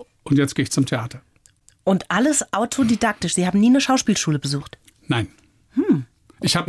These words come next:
Speaker 1: einen Lehrer gehabt, ähm, als ich war dann am Ernst-Deutsch-Theater in Hamburg und der Chefdramaturg dort, der hat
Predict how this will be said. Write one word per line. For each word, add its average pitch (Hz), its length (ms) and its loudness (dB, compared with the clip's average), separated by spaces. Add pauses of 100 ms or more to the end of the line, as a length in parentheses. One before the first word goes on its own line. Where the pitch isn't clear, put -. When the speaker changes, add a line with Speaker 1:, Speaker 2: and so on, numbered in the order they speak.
Speaker 1:
einen 147 480 4
Lehrer 185 300 2
gehabt, 180 480 -2
ähm, 147 180 4
als 139 220 -4
ich - 80 -10
war 147 100 2
dann 139 160 4
am 131 100 2
Ernst-Deutsch-Theater 156 760 0
in 160 100 4
Hamburg 160 340 2 (440)
und 131 140 0
der 139 80 2
Chefdramaturg 151 760 2
dort, 139 260 0 (320)
der 131 120 2
hat 143 120 -4